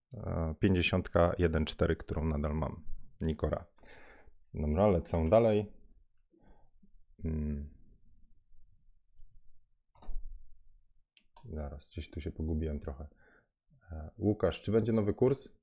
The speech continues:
Pyta Łukasz L. E, będzie nowy kurs, będzie kurs, e, Sensual. To będzie, mm, to, to jest projekt, który tak odkładam, odkładam już od jakiegoś czasu, bo chciałem mieć najpierw wszystkie podstawy, świecenie, portret. Sensual to jest kumulacja tego, co,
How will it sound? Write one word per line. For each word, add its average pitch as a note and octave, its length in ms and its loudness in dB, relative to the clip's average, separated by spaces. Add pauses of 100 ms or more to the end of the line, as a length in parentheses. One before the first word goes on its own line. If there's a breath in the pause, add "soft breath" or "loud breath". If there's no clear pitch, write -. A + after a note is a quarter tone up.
(220)
Pyta D2+ 420 -6 (100)
Łukasz - 420 -8
L. E2 160 -2 (580 loud breath)
E, E2+ 220 -2
będzie A2 300 4
nowy D#2 200 0
kurs, - 320 -2
będzie G2+ 220 0
kurs, - 480 -4
e, A2 200 2
Sensual. E2 540 2
To D#2+ 80 -6
będzie, E2+ 240 -2
mm, E2+ 420 0
to, F#2 120 2
to - 200 -2
jest - 120 -4
projekt, F#2 260 8
który F2+ 180 2
tak - 200 2
odkładam, F2+ 460 4
odkładam E2+ 440 4
już D#2+ 200 -2
od E2 60 0
jakiegoś E2 280 0
czasu, F2+ 280 0
bo E2 100 -2
chciałem E2 300 0
mieć D#2+ 160 -4
najpierw - 260 -4
wszystkie - 300 -8
podstawy, F2 680 4 (220 loud breath)
świecenie, E2 600 0
portret. E2+ 500 2
Sensual F#2 340 0
to F2+ 100 4
jest - 200 2 (480 loud breath)
kumulacja G2+ 560 6
tego, E2+ 260 4
co, D#2+ 520 2